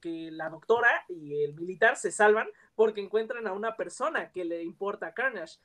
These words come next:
Entonces, esa persona yo la vi reflejada en Grito.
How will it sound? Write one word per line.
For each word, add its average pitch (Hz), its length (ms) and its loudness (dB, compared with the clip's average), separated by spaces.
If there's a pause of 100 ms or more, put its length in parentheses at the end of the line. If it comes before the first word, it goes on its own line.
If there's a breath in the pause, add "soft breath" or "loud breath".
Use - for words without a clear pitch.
(140)
Entonces, 247 540 -6
esa 302 260 -6
persona 240 500 -4 (120)
yo 190 260 0
la 247 120 0
vi 247 100 -12
reflejada 214 580 -4
en 170 220 -10
Grito. 202 420 -6